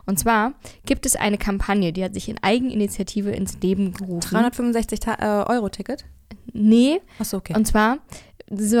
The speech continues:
Speaker 1: wollen die so eine kleine Überbrückungshilfe, bis
Speaker 2: Mhm.
Speaker 1: sich die Politik jetzt eingekäst hat, was der Nachfolger vom neun-Euro-Ticket wird, da wird ja heiß verhandelt, ähm, haben die einen Fonds gegründet, der heißt neun-Euro-Fonds, kreativ.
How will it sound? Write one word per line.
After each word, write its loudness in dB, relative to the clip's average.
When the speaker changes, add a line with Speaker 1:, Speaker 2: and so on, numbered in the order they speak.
Speaker 1:
wollen 6
die 2
so 0
eine 4
kleine 2
Überbrückungshilfe, 0
bis 0
Speaker 2:
Mhm. 2
Speaker 1:
sich 0
die -2
Politik -4
jetzt -4
eingekäst 0
hat, -8
was -4
der 0
Nachfolger -4
vom -8
neun-Euro-Ticket -6
wird, 4
da -6
wird -4
ja -4
heiß -10
verhandelt, -4
ähm, 2
haben 4
die 6
einen 4
Fonds 0
gegründet, -2
der -2
heißt 0
neun-Euro-Fonds, 0
kreativ. -4